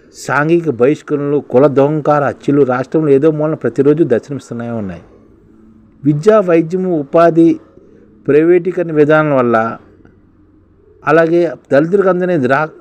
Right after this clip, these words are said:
ద్రాక్షగా మారాయన్నమాట. సరళీకరణ, ప్రైవేటీకరణ విధానం వల్ల రిజిస్ట్రే-, రిజర్వేషన్ కోల్పోవడంలో ఉన్న కొద్దిపాటి అవకాశాలు కూడా చేజుర్చుకో-,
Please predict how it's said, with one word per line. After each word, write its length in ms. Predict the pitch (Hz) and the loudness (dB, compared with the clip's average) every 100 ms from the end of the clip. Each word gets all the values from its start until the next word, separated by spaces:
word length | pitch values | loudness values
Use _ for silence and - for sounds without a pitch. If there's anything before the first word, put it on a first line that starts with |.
| 117 | -8
ద్రాక్షగా 400 | 131 117 - 156 | -6 -4 -2 -2
మారాయన్నమాట. 520 | 131 123 117 104 92 92 - _ _ _ _ _ - | 0 0 -2 -4 -8 -14 -20 _ _ _ _ _ -2
సరళీకరణ, 560 | 143 160 202 202 196 | 2 4 4 2 -2
ప్రైవేటీకరణ 540 | 185 170 175 170 170 165 | -2 0 0 2 0 0
విధానం 400 | 147 165 175 160 | 0 2 0 0
వల్ల 160 | 143 | 2
రిజిస్ట్రే-, 460 | 151 151 185 180 135 | 2 2 2 2 2
రిజర్వేషన్ 500 | 127 143 170 175 160 | 2 4 4 4 2
కోల్పోవడంలో 600 | - 147 147 139 139 139 | 0 0 0 -4 -4 -6
ఉన్న 120 | 139 | -6
కొద్దిపాటి 560 | 131 139 143 175 180 165 | -2 -2 0 0 0 0
అవకాశాలు 400 | 151 156 147 147 | 0 0 0 -2
కూడా 220 | 160 185 - | -2 -4 0
చేజుర్చుకో-, 640 | 147 151 147 - - 123 | 0 0 -8 -14 -10 -10